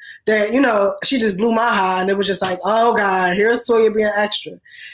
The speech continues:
And then when people were smoking my house, 'cause bo-, neither one of us smoked 'cause it was just too strong. It's like, "All right, that shit too strong. We cool." Um,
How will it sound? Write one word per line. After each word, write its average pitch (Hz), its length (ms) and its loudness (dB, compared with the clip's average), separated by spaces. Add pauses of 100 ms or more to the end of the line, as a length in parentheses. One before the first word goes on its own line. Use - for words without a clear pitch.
And 214 520 0 (400)
then 269 680 0 (480)
when 214 140 2
people 311 280 2
were 233 100 0
smoking 254 400 0
my 196 120 0
house, 196 420 -2
'cause 196 180 -2
bo-, 214 240 0
neither 240 240 2
one 240 140 2
of 202 100 0
us 185 200 -4 (100)
smoked 269 320 -2
'cause 185 100 -2
it 185 80 0
was 180 140 -2
just 170 180 -6
too 170 100 -6
strong. 185 460 -2
It's 170 100 -6
like, 151 160 -6
"All 170 80 -4
right, 156 240 -4
that 180 100 -8
shit - 160 -12
too 147 120 -14
strong. 151 320 -8
We 175 120 -10
cool." 160 280 0 (380)
Um, 196 540 0